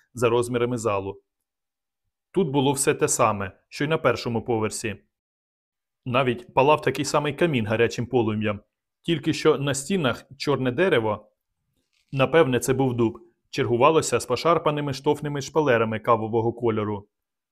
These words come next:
І на цих шпалерах красувалися портрети у великих чорних рамах.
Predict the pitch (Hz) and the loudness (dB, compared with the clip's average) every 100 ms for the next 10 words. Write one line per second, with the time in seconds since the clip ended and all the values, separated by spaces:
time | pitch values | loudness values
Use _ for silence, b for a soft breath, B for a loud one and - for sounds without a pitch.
0 | _ - 123 113 127 - 123 165 175 - | _ -6 -4 -2 -4 0 4 4 2 0
1 | 127 - 117 165 156 117 113 113 160 160 | -2 -2 0 2 0 -4 -6 -2 -2 -2
2 | 147 127 117 117 147 139 - 127 127 127 | -4 -2 0 0 0 -4 -6 -4 -2 -4
3 | 143 127 101 98 | -2 -2 -4 -10